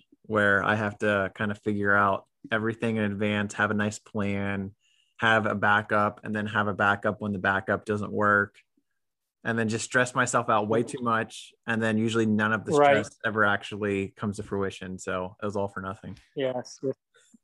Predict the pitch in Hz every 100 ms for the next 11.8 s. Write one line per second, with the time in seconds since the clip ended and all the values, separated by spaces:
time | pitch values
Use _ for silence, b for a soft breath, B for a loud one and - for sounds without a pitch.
0 | _ _ 156 151 151 131 - 156 - 160
1 | 156 135 160 151 147 131 127 139 - 156
2 | - 156 151 127 127 123 151 165 - 147
3 | 156 151 127 151 165 - 131 123 123 -
4 | _ _ - 107 117 - - - _ -
5 | - 139 123 - - _ _ _ _ _
6 | _ _ _ _ _ - - 180 151 139
7 | 131 151 151 - 147 151 131 127 _ -
8 | - _ 117 139 - _ _ _ 123 127
9 | - - B B - 131 120 131 147 147
10 | 190 170 - B - _ _ _ _ -
11 | 123 127 113 123 123 123 127 120